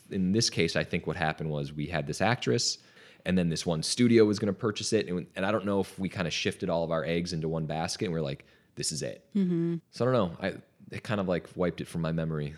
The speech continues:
Speaker 1: Men in Black style.
Speaker 2: Sorry. Sorry to bring it back.
Speaker 1: No, it's great to talk about.
Speaker 2: <laughs>
Speaker 1: That's, that's kind of what we're supposed to be doing. But yeah, so.
Speaker 2: Well, okay. So kind of jumping off of that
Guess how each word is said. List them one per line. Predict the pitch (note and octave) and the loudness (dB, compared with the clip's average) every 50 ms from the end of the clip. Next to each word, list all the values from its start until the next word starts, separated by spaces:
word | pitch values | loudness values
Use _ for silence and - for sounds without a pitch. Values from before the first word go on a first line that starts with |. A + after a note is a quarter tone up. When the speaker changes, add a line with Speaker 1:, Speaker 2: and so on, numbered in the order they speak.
| - F#2 | -12 -8
Speaker 1:
Men | F2 D#2+ D#2+ D2+ | -4 -4 -2 -2
in | D#2 | -2
Black | D2+ D#2+ D2+ D#2 D#2 | -2 -2 -2 -2 -4
style. | - - D#2 C#2+ C2 C#2 D2+ D2 D2 D#2+ - - - - | -6 -6 -8 -6 -6 -6 -6 -8 -8 -12 -14 -18 -20 -10
Speaker 2:
Sorry. | - - G#3 G3 G3 G3 F#3+ F#3+ F#3+ F#3 | -2 2 4 4 4 4 2 2 -2 -4
Sorry | - G#3 G3+ G3+ | -2 0 2 2
to | G#3 | 2
bring | G3+ G3+ G3+ | 2 2 0
it | F#3 | 2
back. | F#3+ F#3+ F#3 F#3 F#3 F#3 - - | 4 4 4 2 2 -2 -6 -4
Speaker 1:
No, | G2 A#2+ C#3+ E3+ D#3 | 0 0 2 2 0
it's | C3+ - - | -2 -2 -2
great | - B2 A#2+ - | -2 -2 -2 -2
to | - | -4
talk | - C3+ A2+ C3 - | -6 -6 -6 -4 -4
about. | G#2 F#2+ F2 F2 - - | -4 -4 -2 4 8 8
Speaker 2:
<laughs> | F4 F4 B4+ - - C#5 - - - - - | 8 8 6 4 4 2 0 0 -10 -8 -4
Speaker 1:
That's, | B2 B2+ - - F4 - - | -4 -2 -2 -2 -4 -2 -2
that's | - G#2 A#2+ - - - - | 0 0 0 0 -2 -6 0
kind | - A2+ A2+ A#2 | 2 4 6 6
of | A2+ A#2+ A#2+ - - - - - - - | 4 4 2 -4 -10 -12 -12 -12 -12 -8
what | - G2+ F#2+ | -2 0 2
we're | G#2 A2 | 2 2
supposed | - - A#2 A#2+ - - | 0 0 0 -2 -2 0
to | |
be | G#2+ G2+ | -2 -2
doing. | G#2+ A2+ A2+ G#2 G2 G2 - - - - - - F#4 E4+ - - G4+ - _ _ _ _ - - - - | 0 0 0 0 0 -2 -4 -8 -10 -4 2 4 4 4 2 -2 -10 -10 _ _ _ _ -20 -20 -8 -2
But | - A#2 A#2 | 2 4 6
yeah, | A2+ G2+ E2+ C#2+ - - - - | 6 6 4 2 -2 -8 -14 -12
so. | - - - G#2+ G2+ G2 F#2 - - - - - - - - - | -4 2 6 8 8 8 6 4 0 -14 -20 -20 -20 -20 -18 -6
Speaker 2:
Well, | - C#4+ D4+ D4+ D4 C#4+ B3+ - | 2 4 6 6 6 6 4 4
okay. | B3+ C#4+ C#4 B3+ A3 F3 E3+ F3+ | 4 2 4 4 2 0 0 -2
So | G3 - - A#3+ A#3 A#3+ A#3 A#3 A#3 A3+ - - - _ _ _ _ _ _ _ - G#3+ G3+ - - | -6 -6 -4 -4 -2 -2 -2 -2 -2 -4 -6 -8 -18 _ _ _ _ _ _ _ -16 -16 -16 -12 -6
kind | - B3 A3 | -4 -2 -2
of | G3 F3+ | 0 0
jumping | F#3 G3 G3 F#3+ F#3 F#3+ F#3 | 0 0 0 2 2 2 2
off | F3 F3 F3 - | 4 2 2 0
of | F#3+ F#3 F3+ F3+ F#3+ - - | -2 -6 -6 -8 -12 -8 -2
that | - E3 E3 E3+ - - | 0 0 0 0 -2 -4